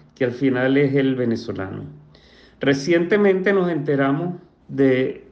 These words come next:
la noticia del contrato con la empresa Siemens para recuperar el sistema eléctrico nacional. Esto incluye, eh, parte del Estado Miranda y, y, y es un contrato, bien sea con P D V S A,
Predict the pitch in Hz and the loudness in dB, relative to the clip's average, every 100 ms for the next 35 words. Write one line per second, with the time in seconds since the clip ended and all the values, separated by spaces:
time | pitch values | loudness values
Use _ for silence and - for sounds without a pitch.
0 | _ 139 135 131 120 147 135 - 170 156 | _ -2 0 0 0 0 0 2 0 0
1 | 143 131 127 131 131 165 151 147 127 117 | 0 -2 0 -2 0 -4 -2 0 0 -2
2 | 131 131 - 160 - 185 165 135 107 107 | -4 -4 -4 -6 -6 -2 2 2 0 -4
3 | - - - 131 127 123 123 127 120 120 | -10 -16 -6 -2 -2 -2 -4 -4 -2 0
4 | 127 147 147 - 120 - 131 135 147 143 | 0 0 -2 -6 -10 -4 0 2 2 0
5 | 139 147 143 139 131 - 123 127 113 101 | -2 -6 -2 0 0 -2 -4 -2 -4 -6
6 | - - - - _ _ - 123 - 156 | -12 -18 -20 -20 _ _ -6 -6 -2 0
7 | 147 156 160 151 160 151 143 117 123 - | 2 4 4 4 4 2 2 -2 -4 -8
8 | 131 117 113 117 - 139 139 143 160 151 | -2 -2 -2 -8 -4 -2 -2 0 0 2
9 | 131 117 120 - 131 160 143 139 165 175 | 0 -4 -6 -2 0 2 2 2 2 0
10 | 165 151 127 120 123 117 110 107 104 98 | 0 0 0 -2 -4 -4 -4 -8 -12 -12
11 | - 120 117 113 113 - 113 131 151 151 | -6 -4 -2 -2 -4 -6 -6 -2 -2 -2
12 | 151 143 147 143 139 143 147 139 117 113 | 0 -2 0 -2 -2 -2 -2 0 -2 -4
13 | 123 131 131 147 139 139 139 135 123 123 | -4 -6 -4 -2 -2 -2 -4 -2 -2 0
14 | 151 160 - 180 175 | 0 -2 -4 -6 -8